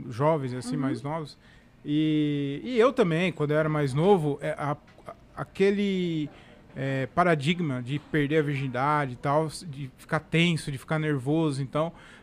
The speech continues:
Speaker 1: a, às vezes acaba atrapalhando, né? Então,
Speaker 2: Sim.
Speaker 1: eu, eu queria saber de você que tipo de conselho você daria pra alguém que tá iniciando a,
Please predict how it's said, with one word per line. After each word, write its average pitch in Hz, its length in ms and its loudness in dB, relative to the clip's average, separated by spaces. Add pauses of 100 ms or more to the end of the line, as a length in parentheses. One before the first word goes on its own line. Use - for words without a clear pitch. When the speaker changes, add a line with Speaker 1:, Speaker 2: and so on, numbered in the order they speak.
Speaker 1:
a, 160 120 4 (140)
às 156 120 2
vezes 175 160 2
acaba 180 260 2
atrapalhando, 170 800 4
né? 143 180 -6 (200)
Então, 170 380 0
Speaker 2:
Sim. 214 120 -8
Speaker 1:
eu, - 80 -12
eu 151 60 -6
queria 170 260 -2
saber 175 720 -2
de 156 80 -10
você 170 280 -6
que - 120 -18
tipo 175 160 -10
de 185 80 -6
conselho 165 480 -6
você 160 260 -8
daria 156 460 -2 (320)
pra 170 100 4
alguém 165 300 2
que 175 80 -6
tá 175 120 0
iniciando 156 680 0
a, 135 560 -4